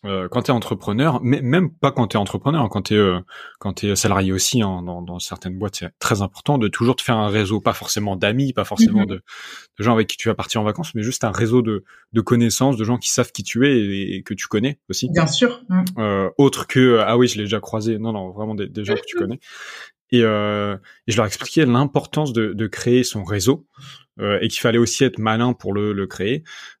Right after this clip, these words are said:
Speaker 1: Euh, bah, c'est ce que j'ai fait avec ce podcast, hein, euh, typiquement.
Speaker 2: Oui.
Speaker 1: <laughs> J'ai pas peur de le dire, tu vois, euh, tu,
Speaker 2: Bah, bien
Speaker 1: ça,
Speaker 2: sûr.
Speaker 1: ça me permet,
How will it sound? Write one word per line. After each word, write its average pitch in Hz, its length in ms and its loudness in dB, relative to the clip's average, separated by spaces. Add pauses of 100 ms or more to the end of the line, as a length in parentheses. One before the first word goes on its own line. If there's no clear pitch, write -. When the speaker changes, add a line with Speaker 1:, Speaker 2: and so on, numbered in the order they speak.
Speaker 1:
Euh, 92 320 -4
bah, 92 160 -2
c'est - 160 -4
ce 95 100 -10
que 104 100 -6
j'ai 92 120 -6
fait - 100 -2
avec 95 180 0
ce - 100 -14
podcast, 110 420 -4
hein, 92 240 -8
euh, 85 240 -12
typiquement. 220 460 4
Speaker 2:
Oui. 95 100 -6
Speaker 1:
<laughs> - 160 -10
J'ai 123 180 2
pas 123 160 2
peur 101 200 2
de 120 80 4
le 127 60 4
dire, 127 200 2
tu - 160 -10
vois, 113 160 2
euh, 101 240 0
tu, - 160 -10
Speaker 2:
Bah, 147 80 0
bien 156 160 2
Speaker 1:
ça, - 140 -4
Speaker 2:
sûr. - 80 2
Speaker 1:
ça 110 80 0
me 104 60 -6
permet, 117 360 4